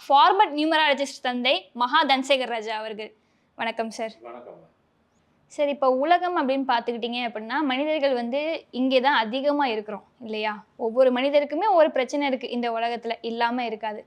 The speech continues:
Speaker 1: அதே மாதிரி நாசா வந்து இன்னொரு விஷயமும் சொல்லியிருக்காங்க, செவ்வாய் கிரகம் ஒண்ணு இருக்கு, செவ்வாயும் ஒரு உலகம் தான்,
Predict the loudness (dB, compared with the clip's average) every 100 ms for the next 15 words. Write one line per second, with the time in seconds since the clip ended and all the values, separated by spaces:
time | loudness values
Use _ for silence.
0 | _ -2 2 2 4 2 2 0 -2 0
1 | 2 4 4 4 2 0 0 2 2 2
2 | -4 -6 -4 -4 -4 -4 -6 -8 -12 -8
3 | -4 2 2 4 0 -2 -6 -8 -8 -10
4 | -6 -8 -8 -8 -6 4 4 6 2 0
5 | -2 -2 0 0 0 -2 -6 -8